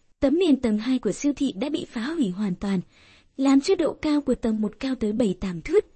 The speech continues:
Cả siêu thị lúc này hoàn toàn vắng lặng. Đột nhiên từ bên ngoài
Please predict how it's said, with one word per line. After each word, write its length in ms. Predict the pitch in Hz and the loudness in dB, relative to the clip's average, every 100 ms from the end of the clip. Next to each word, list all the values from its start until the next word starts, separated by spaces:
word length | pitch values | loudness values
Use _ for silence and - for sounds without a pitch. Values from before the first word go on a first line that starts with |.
| _ _ _ _ | _ _ _ _
Cả 180 | 285 247 | -2 -2
siêu 240 | - 302 | -2 -2
thị 180 | 320 269 | 0 0
lúc 200 | 226 320 | -2 0
này 260 | 269 208 196 _ | 0 2 -2 _
hoàn 220 | - 220 185 | -8 -6 -4
toàn 240 | 196 170 | -2 -2
vắng 240 | 165 175 | -4 -6
lặng. 160 | 208 202 - _ _ _ _ | -6 -8 -12 _ _ _ _
Đột 240 | - 240 233 | 2 4 4
nhiên 200 | 294 294 | 4 4
từ 120 | 277 | 4
bên 200 | 220 294 | 2 0
ngoài 260 | 285 240 | 2 0